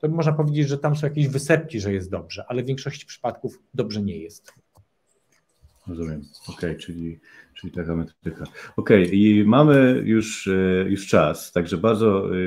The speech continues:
Speaker 2: e, serdecznie jeszcze raz wszystkim dziękuję za, za przybycie. Można później nagranie zobaczyć, wrócić do tego. Też te, wiem, że Sławek jest dostępny na LinkedInie, więc też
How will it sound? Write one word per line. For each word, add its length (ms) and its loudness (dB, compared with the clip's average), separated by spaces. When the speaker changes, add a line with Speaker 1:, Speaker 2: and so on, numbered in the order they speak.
Speaker 2:
e, 40 -6
serdecznie 360 -2
jeszcze 360 -2
raz 200 -2
wszystkim 380 -2
dziękuję 300 -2
za, 220 -2
za 100 -4
przybycie. 400 -6
Można 240 0
później 280 -2
nagranie 500 0
zobaczyć, 460 -2
wrócić 460 -4
do 120 -2
tego. 380 0
Też 240 -4
te, 80 0
wiem, 240 0
że 80 -4
Sławek 400 0
jest 120 -4
dostępny 320 -6
na 120 2
LinkedInie, 600 -2
więc 240 -4
też 200 -8